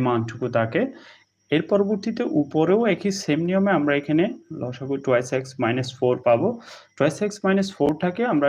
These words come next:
twice x minus four দ্বারা ভাগ করব, ভাগ করে আমরা, আহ, ওয়ান পাবো। যেহেতু আমরা এখানে, আমাদের এখানে twice x minus four, এখানেও twice x minus four, তো উভয় মানটুকুকে যদি আমরা ভাগ করি ওয়ানে পাই, তো ওয়ান টাকে আমরা এখানে, আহ, sixteen x minus twenty-eight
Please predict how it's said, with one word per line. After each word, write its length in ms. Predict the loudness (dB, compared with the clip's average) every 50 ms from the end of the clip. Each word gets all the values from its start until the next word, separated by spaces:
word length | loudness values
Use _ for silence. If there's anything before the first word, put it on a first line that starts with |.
| 0 0
twice 220 | -2 -2 -2 -2 -6 -6
x 20 | -4 -2 -2
minus 220 | 0 0 0 -2 -4 -2
four 140 | 0 0 2 2 2
দ্বারা 180 | 2 2 2 0 0 -2
ভাগ 120 | -4 -4 -2 0
করব, 180 | 0 2 2 2 0 -2 -2 -6 -12 -20 -20 _ _ -6 -4
ভাগ 120 | -4 -6 -2 0
করে 180 | 2 4 4 4 4 2 2
আমরা, 200 | 2 2 4 4 4 2 0 -2 -4 -4 -2
আহ, 260 | -2 0 -2 -2 -4 -6 -8 -10 -10 -6 -2 0
ওয়ান 180 | 2 2 2 2 2
পাবো। 180 | 2 4 4 2 0 0
যেহেতু 200 | -2 -4 -2 0 2 2
আমরা 120 | 2 2 0
এখানে, 240 | 0 -2 -2 -4 -4 -4 -6 -6 -6
আমাদের 220 | -4 -2 -2 -2 0
এখানে 200 | 0 0 0 0 0 0
twice 200 | -2 -2 -2 -4 -8 -8
x 20 | -6 -4
minus 200 | -4 -4 -4 -4 -4 -4
four, 120 | -4 -4 -4 -4
এখানেও 240 | -6 -4 -4 -4 -2 0
twice 200 | 0 -2 0 -2 -4 -8
x 20 | -6 -2 -2
minus 220 | 0 0 0 -2 -2 -2
four, 140 | 0 0 0 -2 -4 -10 -14 -16 -10 0
তো 60 | 0 2 2
উভয় 220 | 4 2 2 2 2 2
মানটুকুকে 580 | 0 0 0 -2 -4 -4 -4 -4 -2 0 0 0 0 -2 -6 -8 -6
যদি 120 | -2 -2 -2
আমরা 140 | 0 0 -2 -2 -2
ভাগ 120 | -4 -4 -2 0
করি 140 | 2 4 4 4 2
ওয়ানে 220 | 0 0 0 -2 0 2
পাই, 140 | 2 2 2 -2 -6 -12 -20 -20 _ 0
তো 60 | 2 4 4
ওয়ান 160 | 4 4 2 0 -2
টাকে 220 | -4 0 0 0 0 0 -2 -2
আমরা 220 | -2 0 2 2 2 0 -2 -4
এখানে, 260 | -4 -2 -2 0 0 -2 -4 -8 -14 -20 -6 _ -2
আহ, 80 | -2 -2 -2
sixteen 380 | -4 -4 -6 -4 -6 -4 -4 -2 -2 -2 -4 -4
x 20 | -4 -4 -2 0
minus 240 | 2 2 2 0 -2 -2
twenty-eight 500 | -2 0 0 0 0 0 0 0 0 0